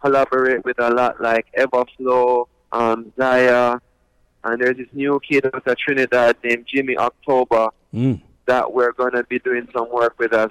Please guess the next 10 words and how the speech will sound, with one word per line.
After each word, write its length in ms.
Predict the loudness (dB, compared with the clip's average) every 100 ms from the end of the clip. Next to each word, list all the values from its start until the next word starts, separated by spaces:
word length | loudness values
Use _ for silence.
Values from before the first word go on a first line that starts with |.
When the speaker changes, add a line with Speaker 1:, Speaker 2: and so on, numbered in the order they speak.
| 0
Speaker 1:
well. 320 | 2 2 0 -6
So, 280 | -4 -2 -4 -10 _ _ -10
you 80 |
know, 300 | -4 0 0 0 0
Taj 180 | 0 0
Francis 460 | -2 -2 -2 -4 -2
that 180 | -2 0
does 160 | 0 -2 -4
visuals, 540 | -4 -2 0 2 2 0 _
who, 180 | -20